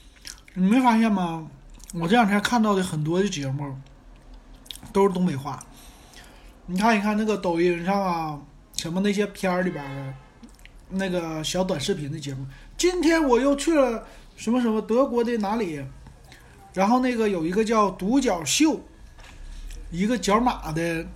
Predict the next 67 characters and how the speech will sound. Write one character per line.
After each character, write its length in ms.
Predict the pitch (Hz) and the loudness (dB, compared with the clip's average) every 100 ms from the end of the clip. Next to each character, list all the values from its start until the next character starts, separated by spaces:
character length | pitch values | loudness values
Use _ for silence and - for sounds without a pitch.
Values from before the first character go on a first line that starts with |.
| - | -16
头-， 420 | - 139 160 190 - - | -8 -4 -2 -4 -6 -10
头 140 | 160 | -2
套 260 | 185 240 185 | 6 6 6
的 80 | 160 | -2
那 140 | 160 | -6
人， 200 | 139 123 127 - - - - - - - | -6 -8 -8 -10 -10 -10 -12 -14 -10 0
那 100 | 247 | 4
人 160 | 240 | 4
也 80 | 185 | 2
说 220 | 165 156 | -2 -6
了 100 | 147 | -6
他 100 | 156 | -4
沈 160 | 180 143 | -4 -4
阳 240 | 113 104 | -8 -10
的。 120 | 127 135 - - - - - - - | -10 -10 -16 -18 -18 -18 -20 -14 2
然 120 | 226 | 4
后 60 | |
还 180 | 233 269 | 4 4
有 140 | 302 196 | 4 4
的 80 | 208 | 0
一 120 | 226 | 2
些 180 | 233 208 | 0 0
节 180 | 165 | -2
目 120 | 180 190 | -4 -2
明 220 | 175 254 | 0 2
明 180 | 294 220 | 2 2
是 80 | 240 | 2
外 280 | 277 285 180 | 2 2 0
地 240 | 151 135 | -4 -6
的， 60 | 123 - - - - - - - | -8 -14 -20 -20 -20 -20 -20 -14
口 220 | - 180 | 0 2
音 160 | 202 220 | 4 2
就 100 | 254 | 2
模 160 | 202 220 | 0 0
仿 180 | 202 | 0
东 220 | - 196 208 | -2 -2 -2
北 80 | |
的， 140 | 196 - - - - - - - - - - | -4 -10 -20 -20 -20 -20 -20 -20 -20 -20 -12
然 100 | 165 | -2
后 60 | 180 | 0
做 180 | 190 196 | 2 2
这 100 | 196 | 2
样 160 | 185 | 0
的 80 | 160 | -2
节 220 | 143 131 | -6 -8
目， 80 | 123 127 - - - | -8 -10 -12 -14 -10
你 80 | 156 | -8
发 160 | 165 165 | -6 -4
现 180 | 180 | -4
没 120 | 147 135 | -4 -8
有？ 120 | 131 - - - - - - - - - - - - - - - | -10 -16 -20 -20 -20 -20 -20 -20 -20 -20 -18 -16 -16 -16 -20 -8
所 160 | - 240 | -2 0
以 20 | |
东 220 | 285 320 | 2 4
北 160 | 262 170 | 4 4
话 180 | 208 | 4
啊， 300 | 196 170 160 | 4 2 -2
现 180 | 151 214 | -2 2
在 140 | 226 226 | 2 2
在 240 | 254 226 | 2 2
那 160 | 220 202 | 0 0
个 220 | 185 175 | 0 -2
短 180 | - 156 | -4 0
视 160 | 262 | 0
频 180 | 190 214 | 2 2
领 240 | 240 165 | 0 -4
域 280 | 160 156 143 | -4 -4 -4